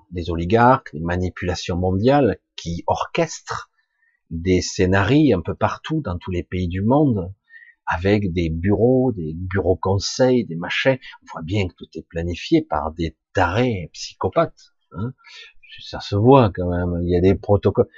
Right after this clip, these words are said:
C'est même pas intelligent, c'est juste qu'ils ont leurs pions et des milliards. Hein, quand tu, quelque part, tu as la maîtrise de la monnaie, du système économique, et cetera, que tu as mis tous tes éléments en place,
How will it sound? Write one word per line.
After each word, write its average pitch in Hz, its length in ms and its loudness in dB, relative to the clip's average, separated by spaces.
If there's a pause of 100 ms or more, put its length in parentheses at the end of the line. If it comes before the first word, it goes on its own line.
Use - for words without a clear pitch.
C'est - 180 0
même 175 280 8
pas 220 160 8
intelligent, 139 680 2
c'est 104 220 -2
juste 151 320 2
qu'ils 104 220 2
ont 120 100 8
leurs 95 280 6
pions 110 400 0 (760)
et 92 120 -6
des 90 140 -2
milliards. 90 600 -4 (420)
Hein, 95 200 -14 (140)
quand 73 180 -14
tu, 73 320 -12 (200)
quelque 73 240 -12
part, 80 340 -2 (600)
tu - 120 -8
as 76 40 -2
la 76 100 -2
maîtrise 85 480 -2
de 87 80 0
la 80 100 0
monnaie, 92 520 2
du 80 140 -10
système - 460 -6
économique, 92 680 -2
et 87 40 -18
cetera, 92 400 -4
que - 140 -16
tu - 120 -10
as 71 60 -6
mis 87 240 -6
tous - 100 -20
tes 87 280 -6
éléments 85 340 -2
en 78 80 -6
place, 123 420 0